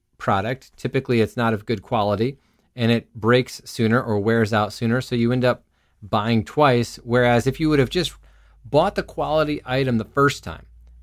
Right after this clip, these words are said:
if you, maybe you wouldn't have gotten it right away.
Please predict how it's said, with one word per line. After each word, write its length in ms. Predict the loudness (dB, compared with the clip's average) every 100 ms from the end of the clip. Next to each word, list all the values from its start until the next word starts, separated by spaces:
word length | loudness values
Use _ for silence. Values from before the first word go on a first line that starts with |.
| -10
if 160 | -8 -6
you, 180 | -8 -10 -18 -12 2
maybe 220 | 2 4
you 120 | 2
wouldn't 160 | 2 2
have 160 | 0
gotten 440 | -2 -2 -4 -4 -4
it 120 | 0
right 220 | 0 0
away. 420 | 0 0 -2 -8